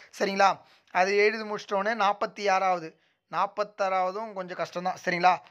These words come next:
அப்படியே வந்துருங்க. நாற்பத்தி ஏழாவது, நாற்பத்தி ஏழாவது பார்த்தீங்கன்னா, ஒரு பேராகிராஃப் ஒண்ணு கொடுத்துருவாங்கப்பா. சரிங்களா? அந்த பேராகிராஃப்லேயே எல்லா விதமான ஆன்சரும் இருக்கு. கீழே வந்து ஏ, பி, சி, டி,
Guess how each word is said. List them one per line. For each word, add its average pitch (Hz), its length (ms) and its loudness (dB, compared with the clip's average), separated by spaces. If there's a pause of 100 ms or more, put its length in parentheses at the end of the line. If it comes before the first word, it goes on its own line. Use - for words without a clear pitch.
(200)
அப்படியே 175 440 4
வந்துருங்க. 208 440 2
நாற்பத்தி 208 400 -4
ஏழாவது, 190 460 0
நாற்பத்தி 208 320 -4
ஏழாவது 196 300 2
பார்த்தீங்கன்னா, 185 280 -2
ஒரு 208 240 0
பேராகிராஃப் 214 420 2
ஒண்ணு 185 180 -10
கொடுத்துருவாங்கப்பா. 170 560 -2 (360)
சரிங்களா? 196 180 -4
அந்த 185 340 4
பேராகிராஃப்லேயே 220 640 4
எல்லா 196 180 4
விதமான 180 460 -6
ஆன்சரும் 190 280 -6
இருக்கு. 202 400 0 (220)
கீழே 262 280 6
வந்து 247 360 2
ஏ, 254 180 8
பி, 233 300 -6
சி, 233 340 -6
டி, 226 480 -4